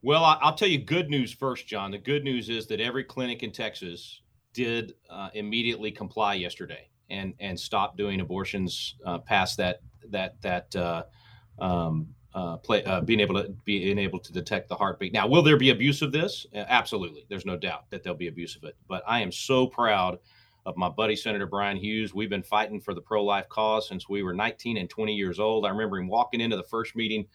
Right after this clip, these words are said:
for college Republicans together, and he had his little, you know, the little feet that, that pro-life folks wear on the, on the lapel. Uh, he is the one that, that, that, uh, uh, was the author of this bill and this, the strategy behind it and pushing it through. And it's a huge,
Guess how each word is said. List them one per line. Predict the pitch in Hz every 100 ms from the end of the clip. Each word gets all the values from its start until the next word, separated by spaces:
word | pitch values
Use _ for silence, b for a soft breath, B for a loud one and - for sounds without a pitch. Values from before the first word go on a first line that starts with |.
| b b b -
for |
college | - 120 131 117
Republicans | 113 123 104 110 101
together, | 98 95 107 104
and |
he | 92
had | 107 110
his | 92
little, | 107 98 85
you | 98
know, | 92
the |
little | 90 101
feet | 87 135 131 -
that, | 104 -
that | 104 -
pro-life | - 113 117 113
folks | 120 113 110
wear | 117 117
on | 110 107
the, | 101 101
on | 101 98
the |
lapel. | 92 90 143 151 147 B B B B B
Uh, | - 95 87
he | - 131 135
is | 117
the | 113
one | 117 120
that, | 110 101
that, | - 107 95 _ _ _
that, | 101 95 -
uh, | 95 92 87 - _
uh, | 92 90
was | 92 92
the | 98
author | 135 139 127
of |
this | 113
bill | 113 117 117 113 107
and | 98 90
this, | 87 - _
the | 87
strategy | - 123 123 117 117
behind | 95 117 123 120
it | 110
and | 98
pushing | - 120 -
it | 95
through. | 113 113
And | 107
it's | 101 101
a |
huge, | 98 - 190 160 107 87 -